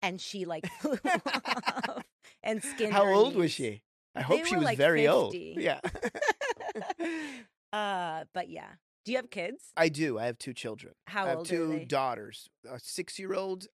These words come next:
Speaker 2: and eleven-month-old.
Speaker 1: Oh,
Speaker 2: So,
Speaker 1: congrats.
Speaker 2: I'm in baby land. Thank you very much.
Speaker 1: Are
Speaker 2: Do you have kids
Speaker 1: you
Speaker 2: too, or?
Speaker 1: I don't have
Speaker 2: Uh-huh.
Speaker 1: kids. There was a while where we wanted
Speaker 2: Uh-huh.
Speaker 1: to, uh, and I'm,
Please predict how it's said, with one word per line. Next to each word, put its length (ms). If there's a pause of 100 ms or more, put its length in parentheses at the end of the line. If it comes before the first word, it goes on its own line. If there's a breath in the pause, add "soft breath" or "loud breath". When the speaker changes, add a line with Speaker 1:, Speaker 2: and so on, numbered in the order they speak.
Speaker 2:
and 440 (400)
eleven-month-old. 1080 (140)
Speaker 1:
Oh, 380
Speaker 2:
So, 120
Speaker 1:
congrats. 500
Speaker 2:
I'm 120
in 160
baby 300
land. 240
Thank 220
you 60
very 180
much. 420
Speaker 1:
Are 120
Speaker 2:
Do 60
you 60
have 140
kids 280
Speaker 1:
you 100
Speaker 2:
too, 80
or? 180 (240)
Speaker 1:
I 220 (100)
don't 300
have 160
Speaker 2:
Uh-huh. 180
Speaker 1:
kids. 380
There 180
was 120
a 60
while 400
where 180
we 340 (340)
wanted 880
Speaker 2:
Uh-huh. 260
Speaker 1:
to, 260
uh, 640 (100)
and 340
I'm, 160